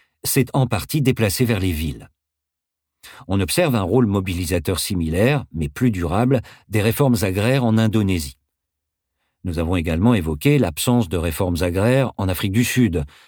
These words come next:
où l'existence d'un parti hégémonique post-apartheid rend incertain le développement de clivages de type classiste. En rassemblant ces matériaux et en étudiant de près ces différentes expériences,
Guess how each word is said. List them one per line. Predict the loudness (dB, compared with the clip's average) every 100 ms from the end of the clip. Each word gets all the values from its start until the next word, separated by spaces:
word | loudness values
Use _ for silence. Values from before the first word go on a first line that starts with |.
| _ _
où | -2
l'existence | -2 -2 -4 -4 0 0 0
d'un | -4
parti | -4 -6 -4 -2
hégémonique | 0 0 -2 0 -2 -2
post-apartheid | -2 0 -2 -4 -6 -4 0 2 2 -2 -8 -20 _ _
rend | 2 4
incertain | 4 2 -2 -4 -4 -4
le | -2
développement | -2 -2 -2 0 0
de | 0
clivages | -4 -4 -2 -2 -2
de |
type | -6 -8 -6
classiste. | -6 -4 -8 -10 -12 -18 _ _ _ _ _ _ _ _ _ _ _ _ _ _ 2
En | 4
rassemblant | 2 2 2 2 2
ces | 0
matériaux | 0 0 0 0 -2 -4 _ -20 _ _ _
et | 0
en | 2 2
étudiant | 2 2 2 2
de | 2
près | -2 -2 0
ces | -2 -4
différentes | -4 -2 -2 0 -2 -2
expériences, | -6 -4 0 2 2 0